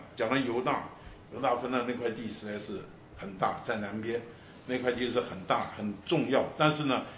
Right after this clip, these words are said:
很具有挑战性的一块地。好，讲到但，但情形最糟糕了，因为他是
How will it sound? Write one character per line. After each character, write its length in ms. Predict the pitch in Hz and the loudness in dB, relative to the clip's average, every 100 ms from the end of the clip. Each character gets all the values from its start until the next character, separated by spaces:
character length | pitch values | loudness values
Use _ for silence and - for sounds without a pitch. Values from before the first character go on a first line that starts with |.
| - - | -16 2
很 200 | 123 123 | 2 4
具 140 | 175 | 4
有 160 | 151 135 | 6 6
挑 200 | - 90 | 4 -2
战 240 | 101 127 117 | 4 4 4
性 160 | 120 | 0
的 40 | 101 | -4
一 40 | 95 | -2
块 180 | 107 | 0
地。 160 | 95 104 - - - - - - | 0 -4 -10 -14 -18 -18 -18 -2
好， 160 | 113 117 | 0 2
讲 240 | - 135 | 4 6
到 180 | 151 170 | 8 8
但， 260 | - 151 - - - | 8 8 6 -2 0
但 300 | 185 156 120 | 4 6 4
情 200 | - 123 | 0 -2
形 160 | 123 123 | -2 -2
最 140 | 131 - | -2 0
糟 260 | 127 117 | 4 4
糕 220 | 110 113 | 4 0
了， 60 | 98 | 0
因 100 | 113 | -4
为 60 | 110 | -4
他 100 | |
是 60 | 120 | -2